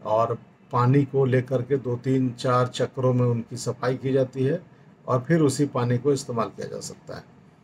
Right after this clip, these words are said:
तो इसमें भी पंगास मछली पाला जा रहा है, पंगास, तिलापिया, ये दोनों काफ़ी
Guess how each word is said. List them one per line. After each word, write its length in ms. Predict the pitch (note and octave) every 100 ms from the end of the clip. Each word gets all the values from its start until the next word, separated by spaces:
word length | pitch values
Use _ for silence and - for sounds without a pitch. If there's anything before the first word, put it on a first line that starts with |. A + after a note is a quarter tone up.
| _ _
तो 60 | A#2
इसमें 380 | B2+ A#2+ D#3 C#3
भी 200 | C#3+ C#3
पंगास 520 | - B2 B2 B2+ B2
मछली 480 | C3 - B2+ C3 C3
पाला 320 | - A#2 A#2+
जा 160 | A#2 A#2
रहा 160 | A#2+
है, 80 | A#2+
पंगास, 520 | A#2+ A2+ A2 A#2 A2+ -
तिलापिया, 540 | G#2+ A2 A#2+ A#2 - - - - - -
ये 100 | A#2+
दोनों 340 | A#2+ A#2+ B2+ B2
काफ़ी 600 | B2+ G#2+ - B2 B2+